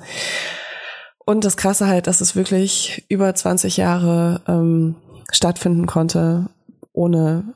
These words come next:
dass dieser Mensch dafür irgendeine Form der Konsequenz erfahren hat. Und da geht's wirklich um Leute in seinem engen Umfeld, in seinem engen Arbeitsumfeld, die das dann mitbekommen haben, die da Tendenzen gemerkt haben und, äh,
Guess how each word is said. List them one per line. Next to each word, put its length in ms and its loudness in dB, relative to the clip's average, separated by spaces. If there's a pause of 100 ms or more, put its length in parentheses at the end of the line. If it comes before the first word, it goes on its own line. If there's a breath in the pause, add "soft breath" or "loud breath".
(220)
dass 140 2
dieser 240 0
Mensch 360 0
dafür 500 0 (100)
irgendeine 520 0
Form 220 0
der 100 0
Konsequenz 520 0
erfahren 400 2
hat. 220 0 (520 loud breath)
Und 440 -2
da 40 2
geht's 220 0
wirklich 260 0
um 120 0
Leute 320 0
in 100 2
seinem 320 0
engen 260 2
Umfeld, 500 0
in 100 2
seinem 160 0
engen 200 0
Arbeitsumfeld, 960 0
die 360 2 (580)
das 240 0
dann 460 0 (340)
mitbekommen 540 -2
haben, 160 2
die 120 0
da 200 0
Tendenzen 600 0
gemerkt 500 0
haben 420 2 (760 loud breath)
und, 540 0
äh, 320 2